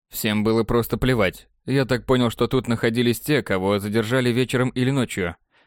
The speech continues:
а допрос, или как оно там называется, провести не успели. Или просто забили болт и отложили это дело на утро. На нарах спали явные пьяницы.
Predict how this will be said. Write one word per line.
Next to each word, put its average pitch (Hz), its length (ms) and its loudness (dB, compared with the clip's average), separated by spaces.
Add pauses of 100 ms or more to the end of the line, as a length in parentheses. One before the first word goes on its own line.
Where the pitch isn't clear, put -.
а 123 140 0
допрос, 127 600 0
или 104 240 0
как 107 240 -2
оно 107 160 2
там 107 160 -2
называется, 107 680 -2 (360)
провести 135 460 0
не 123 100 2
успели. 101 480 -2 (380)
Или 135 180 2
просто 135 380 0
забили 123 340 2
болт 123 460 0
и - 80 -4
отложили 101 500 0
это 120 180 2
дело 117 240 2
на 131 120 2
утро. 95 400 0 (640)
На 101 180 0
нарах 151 260 0
спали 131 320 0
явные 131 460 2
пьяницы. 113 640 -4